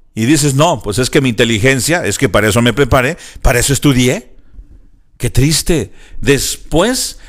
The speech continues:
de haber recibido los beneficios de Dios, nos olvidamos, nos apartamos.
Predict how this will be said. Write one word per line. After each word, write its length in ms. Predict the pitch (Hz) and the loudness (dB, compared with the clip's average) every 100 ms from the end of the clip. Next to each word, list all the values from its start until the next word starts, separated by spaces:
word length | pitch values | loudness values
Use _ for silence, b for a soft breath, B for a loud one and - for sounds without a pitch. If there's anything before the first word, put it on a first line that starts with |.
| b | b
de 180 | 101 120 | -2 0
haber 260 | 117 131 139 | 2 2 2
recibido 920 | 135 - 117 98 170 160 123 110 - b b | 0 0 -2 2 2 2 0 0 -4 b b
los 260 | 107 131 107 | -2 0 0
beneficios 920 | 123 110 107 - 151 156 - 131 110 | -2 0 -2 0 0 0 0 0 0
de 120 | 104 | 2
Dios, 640 | 98 117 262 - - - - - B B B B | 2 0 0 -6 -10 -12 -18 -20 B B B B
nos 280 | 92 98 92 | 0 2 2
olvidamos, 840 | 101 87 85 107 98 82 76 - - B B - | 0 0 2 2 2 -2 -4 -8 -16 B B -6
nos 200 | 101 - | -2 0
apartamos. 1000 | 95 95 82 - 80 80 87 - - | 2 0 -2 -2 -2 -4 -6 -12 -16